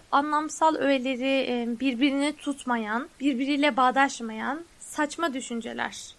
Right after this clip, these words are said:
anlamına geliyor. Tabii böyle geniş bir, e, tanım yaparsam. Peki Türkçe'ye nasıl çevireceğiz? Bununla ilgili de absürt kelimesinin anlamını biraz daha iyi anlamak için, e, farklı dillere çevirilerine bakabiliriz. O çevirileri incelediğimizde de görüyoruz ki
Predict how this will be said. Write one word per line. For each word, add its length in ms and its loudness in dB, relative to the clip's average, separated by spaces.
anlamına 440 0
geliyor. 420 -4
Tabii 300 -2
böyle 220 4
geniş 440 -4
bir, 120 0
e, 340 -6
tanım 260 2
yaparsam. 540 0
Peki 320 4
Türkçe'ye 500 4
nasıl 240 0
çevireceğiz? 800 0
Bununla 260 4
ilgili 500 2
de 180 10
absürt 480 2
kelimesinin 540 0
anlamını 840 2
biraz 320 8
daha 160 4
iyi 180 6
anlamak 460 2
için, 340 -4
e, 200 0
farklı 520 6
dillere 360 6
çevirilerine 760 2
bakabiliriz. 760 -2
O 100 4
çevirileri 540 2
incelediğimizde 800 -2
de 100 -2
görüyoruz 600 0
ki 260 -4